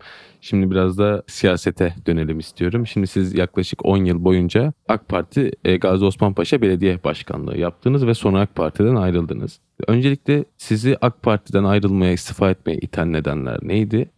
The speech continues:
Bir de Deva Partisi de hem Genel Başkan, e, Ali Babacan hem kurucu kadroların büyük bir kısmı ak Parti'de zamanında siyaset yapmış ve sonra istifa etmiş isimlerden oluşuyor. Sizin istifa nedenlerinizle Deva Partisi'nin kurulma nedenleri ve ak Parti'den kopuş nedenleri örtüşüyor mu?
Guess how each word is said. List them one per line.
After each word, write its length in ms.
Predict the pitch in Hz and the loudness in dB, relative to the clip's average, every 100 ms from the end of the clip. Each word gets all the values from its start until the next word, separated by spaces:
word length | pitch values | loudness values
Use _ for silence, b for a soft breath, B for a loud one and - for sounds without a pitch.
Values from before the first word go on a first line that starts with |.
| - | 0
Bir 180 | 147 127 | 2 2
de 240 | 139 120 | 0 2
Deva 300 | 113 127 127 | 2 4 2
Partisi 500 | 113 107 - 120 - | 2 0 0 -6 -2
de 180 | 82 120 | -2 0
hem 260 | 113 104 | 0 2
Genel 280 | 101 101 98 | 2 2 2
Başkan, 440 | 95 92 - 90 - | 0 -2 -2 -2 0
e, 160 | 87 87 - | 2 2 2
Ali 200 | 90 87 | 2 2
Babacan 400 | 87 90 - 82 | 2 0 -2 -6
hem 220 | 90 92 | -4 -6
kurucu 400 | - - 90 85 | -6 -4 -2 0
kadroların 640 | 95 85 85 82 82 85 90 | -2 -2 0 0 0 -2 -2
büyük 240 | 95 90 - | -2 -2 -4
bir 60 | |
kısmı 420 | - 131 - 95 - - - | -4 -4 -2 -4 -4 -8 -2
ak 220 | 139 - | -2 2
Parti'de 340 | 107 98 98 | -2 0 0
zamanında 360 | 98 104 92 95 | 0 2 2 0
siyaset 460 | - 95 95 107 - | 0 0 0 -2 -2
yapmış 360 | - - - | -8 -8 -2
ve 60 | 110 | 0
sonra 280 | - 101 151 | 2 2 0
istifa 400 | - - 123 95 | -2 0 2 2
etmiş 320 | - 71 - | -2 -12 -10
isimlerden 500 | - - 76 57 78 | -8 -4 -2 -2 -2
oluşuyor. 480 | 71 - - 131 175 - _ _ | -4 -6 -2 -2 -2 -6 _ _
Sizin 480 | - - 120 160 147 - | -10 -4 0 0 0 -6
istifa 440 | - - 95 90 | -6 -4 0 0
nedenlerinizle 800 | 87 87 90 90 95 104 78 65 - - | 2 2 2 2 2 0 -2 -6 -6 -2
Deva 320 | 92 117 120 | 0 0 0
Partisi'nin 540 | 110 104 - - 110 | -2 -2 -6 -4 -2
kurulma 440 | 107 - 110 110 113 | -2 -2 0 2 2
nedenleri 580 | 98 85 80 78 90 | 0 -2 -6 -8 -4
ve 140 | 92 92 | -2 -2
ak 260 | - - | -2 -4
Parti'den 400 | - 95 95 92 | -2 -2 0 -2
kopuş 380 | 95 104 - - | 0 -2 -4 -2
nedenleri 420 | 95 90 90 98 | 0 2 2 2
örtüşüyor 500 | 92 90 - - 90 | 2 0 -4 0 0
mu? 160 | 73 90 | 0 -6